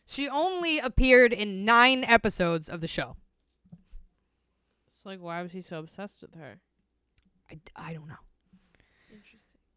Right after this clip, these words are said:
Speaker 1: According, he, he made up this whole ghost squad for her. She didn't have a squad. He made it up.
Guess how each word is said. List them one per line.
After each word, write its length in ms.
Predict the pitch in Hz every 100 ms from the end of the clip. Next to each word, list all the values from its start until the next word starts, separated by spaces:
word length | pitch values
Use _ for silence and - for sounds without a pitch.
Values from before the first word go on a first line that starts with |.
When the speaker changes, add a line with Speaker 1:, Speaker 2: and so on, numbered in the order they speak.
| -
Speaker 1:
According, 600 | - 277 320 320 302 294 - -
he, 140 | - 262
he 140 | 214 285
made 180 | 320 349
up 140 | 285
this 120 | 262
whole 140 | 285 294
ghost 320 | 214 254 330
squad 340 | - 185 160
for 160 | - 170
her. 140 | 156
She 160 | 160 247
didn't 180 | 320 226
have 140 | 269
a 60 | 180
squad. 460 | - 220 165 147
He 100 | -
made 300 | 220 190 202
it 80 | 196
up. 180 | 185 -